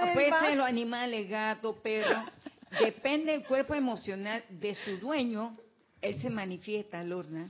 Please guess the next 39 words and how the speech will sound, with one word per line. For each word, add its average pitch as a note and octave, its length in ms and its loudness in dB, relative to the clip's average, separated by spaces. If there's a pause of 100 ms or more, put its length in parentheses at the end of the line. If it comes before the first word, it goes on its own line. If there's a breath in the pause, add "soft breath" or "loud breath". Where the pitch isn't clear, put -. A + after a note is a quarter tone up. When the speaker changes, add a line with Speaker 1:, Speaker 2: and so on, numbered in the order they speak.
(120)
Speaker 2:
También. F#3 880 -2
Speaker 1:
Eso G3 200 -4
es G#3 100 -6
bien C#4 200 -2
importante, G3+ 520 -6
porque F3+ 320 -8
yo G#3 160 -4
puedo C4+ 160 -4
tener B3+ 220 -6
un B3 100 -4
perro, A#3 300 -4
un A#3 180 -8
gato, G3 440 -8
lo F#3 180 -10
que F#3+ 160 -8
sea. F#3+ 440 -8
Speaker 2:
Micrófono. - 440 -20 (120)
Speaker 1:
¿Qué A#3 120 -2
pasa B3 400 -2
con F#3+ 220 -2
ellos? E3 500 -4
Si F3+ 100 -10
yo G3+ 120 -4
estoy, A#3+ 440 -4 (380)
no G3+ 160 0
estoy B3 240 2
de A3+ 120 4
buen G#3 280 0
gusto, G#3 400 0 (460 soft breath)
ellos F#3+ 340 2
están A3 380 -2
irritados, D#3 720 -6 (320)
porque G3+ 300 -2
eso G3 180 -4
es A3 60 0
lo G3 160 -4
que F#3 80 -4
ellos F#3+ 200 -2 (120)
sienten, F3 680 -4